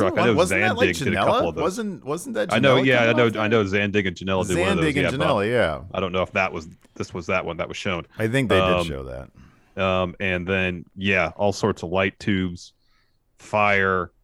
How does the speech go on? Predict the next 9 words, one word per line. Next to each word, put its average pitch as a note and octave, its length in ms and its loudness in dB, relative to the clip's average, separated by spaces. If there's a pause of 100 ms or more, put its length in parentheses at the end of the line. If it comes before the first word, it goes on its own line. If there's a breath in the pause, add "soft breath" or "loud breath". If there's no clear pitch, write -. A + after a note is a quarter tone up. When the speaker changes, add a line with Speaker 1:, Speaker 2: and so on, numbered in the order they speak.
(300)
Speaker 1:
panes D#3 400 2
of C#3 140 0
glass, F#2+ 720 -2 (760)
thumbtacks. A2 1040 -2 (120)
Uh, G2+ 460 2
you G#2+ 120 -8
get A2 180 -4
a G#2 40 -18
co-, - 220 -10